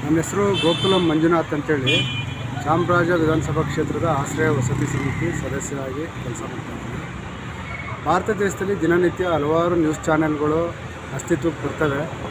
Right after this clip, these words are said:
ಆದರೆ ಹೇಳೋಕ್ಕೆ ಹೆಸರಿಲ್ಲದೆ ಹೋದಂಗೆ ಮೂಲೆ ಗುಂಪಾಗ್ತವೆ. ಆದರೆ ಭಾರತ್ ನ್ಯೂಸ್ ಚಾನೆಲ್ ಕಳೆದ ಏಳು ವರ್ಷಗಳಿಂದ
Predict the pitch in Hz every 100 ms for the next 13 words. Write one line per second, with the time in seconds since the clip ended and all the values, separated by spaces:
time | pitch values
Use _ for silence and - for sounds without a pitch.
0 | - 147 156 151 160 170 160 135 156 160
1 | 156 151 151 143 - - - 143 160 151
2 | 143 143 135 131 117 117 - - - -
3 | - - 139 147 - 151 202 165 202 185
4 | 175 180 180 185 180 165 165 175 185 175
5 | 151 175 170 160 - 170 165 165